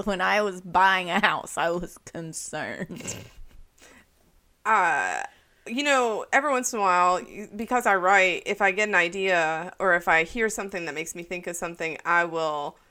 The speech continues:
Speaker 2: like, jot it down real quick
Speaker 1: Mm-hmm.
Speaker 2: just for future reference.
Speaker 1: Right.
Speaker 2: And I had typed in, in my notes for this podcast, but nowhere else,
Speaker 1: Mm.
Speaker 2: that this would be an excellent framing device for, like, a, a horror story. Like,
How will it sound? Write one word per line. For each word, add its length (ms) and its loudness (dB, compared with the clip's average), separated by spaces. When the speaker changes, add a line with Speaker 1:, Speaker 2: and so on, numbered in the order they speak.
Speaker 2:
like, 200 -4
jot 220 4
it 100 -4
down 220 0
real 160 -4
quick 440 -6
Speaker 1:
Mm-hmm. 680 -6
Speaker 2:
just 220 0
for 100 2
future 400 -4
reference. 600 -2
Speaker 1:
Right. 160 2
Speaker 2:
And 300 0
I 120 6
had 300 -2
typed 380 -2
in, 440 -4
in 180 0
my 140 2
notes 320 -2
for 160 -2
this 180 -4
podcast, 840 -2
but 120 0
nowhere 420 2
else, 540 0
Speaker 1:
Mm. 160 -6
Speaker 2:
that 240 4
this 160 2
would 80 -4
be 100 -2
an 80 -2
excellent 460 -2
framing 360 -4
device 600 2
for, 260 0
like, 200 2
a, 260 2
a 80 -2
horror 400 -2
story. 600 -8
Like, 560 0